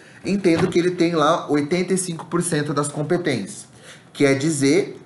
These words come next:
que ele apresenta oitenta e cinco por cento das competências que são esperadas dele pra aquele posto de trabalho. Então, de cem por cento daquilo que eu espero dele, ele já apresenta oitenta e cinco por cento.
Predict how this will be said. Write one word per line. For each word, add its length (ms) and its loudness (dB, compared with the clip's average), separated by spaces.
que 100 0
ele 160 6
apresenta 800 2
oitenta 440 2
e 20 0
cinco 300 -6
por 160 -6
cento 360 -2
das 220 -4
competências 600 -6
que 60 -14
são 100 -2
esperadas 500 0
dele 220 0
pra 160 -2
aquele 280 0
posto 540 -4
de 80 -8
trabalho. 580 2
Então, 160 2
de 80 -6
cem 320 -2
por 160 -4
cento 420 -2
daquilo 440 -2
que 80 -4
eu 40 0
espero 360 -4
dele, 500 -2
ele 140 -2
já 160 2
apresenta 760 -6
oitenta 460 -4
e 20 -6
cinco 300 -12
por 140 -6
cento. 480 -10